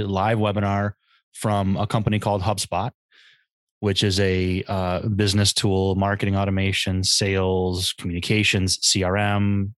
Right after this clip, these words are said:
They call themselves a C R M suite, but they're a software company that helps businesses grow. And I've been involved with HubSpot for a long, long time. And they have this event called Inbound. And at one point, there were some folks who are HubSpot users who, uh,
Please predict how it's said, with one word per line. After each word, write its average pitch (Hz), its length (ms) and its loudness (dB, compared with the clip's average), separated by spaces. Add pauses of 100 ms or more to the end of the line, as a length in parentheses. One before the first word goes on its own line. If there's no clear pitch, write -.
They 107 80 -4
call 101 140 0
themselves 92 220 -2
a 85 60 -2
C - 180 0
R 92 100 0
M 95 140 0
suite, 104 420 0 (640)
but 127 60 -4
they're 139 100 2
a 127 40 2
software 113 360 0
company 92 420 -2 (220)
that 107 80 0
helps 98 200 0
businesses 92 440 -2
grow. 80 280 -8 (680)
And 101 80 0
I've 104 80 2
been 98 240 2
involved 101 320 2
with 95 80 2
HubSpot 92 460 0
for 90 340 -2
a 87 120 -4
long, 95 320 0
long 85 160 0
time. - 200 -8
And 107 80 -12 (140)
they 117 80 2
have 113 100 2
this 110 140 2
event 107 380 0
called 98 340 -2
Inbound. 95 500 -2 (1000)
And 104 540 2 (200)
at 110 140 0
one 131 380 2
point, 95 400 0 (100)
there 101 220 0
were 98 140 2
some 95 200 -2
folks 98 380 -2
who 101 160 0
are 92 140 0
HubSpot 98 320 -4
users 92 520 -2 (240)
who, 98 360 2
uh, 90 320 0